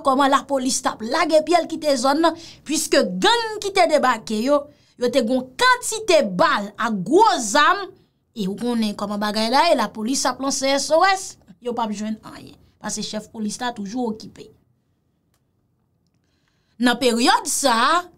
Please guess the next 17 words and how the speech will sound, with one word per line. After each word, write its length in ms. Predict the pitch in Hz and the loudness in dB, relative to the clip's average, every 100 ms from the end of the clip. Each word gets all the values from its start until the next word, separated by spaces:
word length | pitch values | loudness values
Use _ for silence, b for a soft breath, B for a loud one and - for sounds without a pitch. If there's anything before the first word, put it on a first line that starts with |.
| _ _ _ _ - | _ _ _ _ 0
Te 120 | 294 226 | 0 2
gen 320 | 349 330 320 | 0 0 2
anpil 460 | 302 294 415 403 269 | 0 2 2 2 4
dega 300 | 269 320 311 | 2 2 0
ki 140 | 254 | -6
te 140 | 226 226 | -6 -6
fèt 540 | - 349 339 339 - _ _ _ | -2 0 0 -4 -12 _ _ _
nan 220 | 214 226 | -6 -2
mibalè, 540 | 247 262 330 349 269 277 277 _ _ _ _ _ - | 0 2 4 4 2 -4 -6 _ _ _ _ _ 0
e 80 | 254 | 2
nou 100 | 240 | 2
kapab 380 | 247 240 226 208 | 0 0 -2 -4
site 460 | - 262 226 349 330 | -4 -4 0 2 2
pou 240 | 294 277 | -2 -6
frè 220 | - 247 | -6 -6
zesè 380 | 214 214 - 220 | -4 -6 -6 -6
byenneme 400 | 214 220 247 302 | -4 -2 -2 2